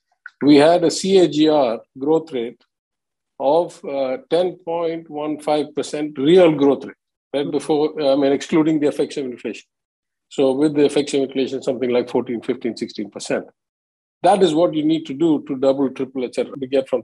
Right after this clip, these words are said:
three hundred billion to a trillion, we need to see about thirteen point two percent nominal growth, growth rate, including the effects of inflation.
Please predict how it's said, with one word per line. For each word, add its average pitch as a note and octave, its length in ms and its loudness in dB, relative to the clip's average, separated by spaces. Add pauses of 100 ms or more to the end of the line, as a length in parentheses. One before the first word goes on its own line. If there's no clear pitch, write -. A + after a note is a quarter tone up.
three E3 120 -2
hundred D3+ 280 0
billion C3 300 -4
to B2 140 -8
a - 40 -8
trillion, D#3 400 0
we C3+ 120 0
need D3 220 -2
to C#3 80 -10
see C#3+ 220 -4
about C3 340 0
thirteen C3 360 -2
point B2+ 320 -4
two B2+ 100 -4
percent B2 400 -6 (600)
nominal C#3+ 560 4
growth, A#2+ 260 0 (240)
growth B2 280 0
rate, G#2 180 -8
including B2+ 520 0
the A#2 120 -2
effects A2 320 -6
of A2 80 -8
inflation. - 440 -14